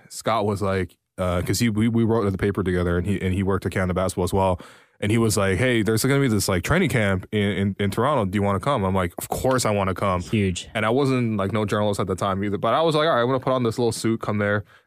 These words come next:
Speaker 1: Realized everyone's not wearing suits. Everyone was like, "What the hell are you doing?" I'm like, "Oh, okay." Didn't really have the chance to talk to anybody. And then I crept into an elevator with Andrew Nicholson as we're going downstairs 'cause they were practicing at the third floor of, of Scotiabank.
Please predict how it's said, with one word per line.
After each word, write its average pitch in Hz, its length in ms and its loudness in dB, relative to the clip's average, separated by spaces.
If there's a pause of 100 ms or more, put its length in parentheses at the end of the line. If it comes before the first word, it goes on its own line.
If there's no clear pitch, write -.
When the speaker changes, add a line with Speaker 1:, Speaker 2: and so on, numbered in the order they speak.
(100)
Speaker 1:
Realized 110 380 0
everyone's 110 320 0
not 98 180 0
wearing 95 200 2
suits. - 340 4
Everyone 285 240 2
was 240 120 0
like, - 100 2
"What 107 160 2
the 139 80 0
hell 135 140 2
are 123 60 2
you 113 120 2
doing?" 107 300 2
I'm 110 80 0
like, 131 140 2
"Oh, 202 220 2
okay." 107 280 0 (400)
Didn't 220 180 2
really 208 180 4
have 170 140 2
the 143 80 0
chance 151 280 0
to 123 60 0
talk 131 240 0
to - 80 -2
anybody. 98 420 2
And 101 140 0
then 131 80 2
I 117 120 2
crept - 460 -4
into 147 160 0
an 117 160 0
elevator 92 720 2
with 95 300 0
Andrew 117 340 2
Nicholson 90 640 -2 (640)
as 107 160 0
we're 110 120 2
going 123 240 2
downstairs 113 540 0
'cause 107 160 -2
they 113 60 2
were 120 100 2
practicing 113 500 -2
at 104 100 -2
the 101 80 -4
third 101 240 -2
floor 98 280 0
of, 87 140 -8
of 104 80 -8
Scotiabank. 92 580 -2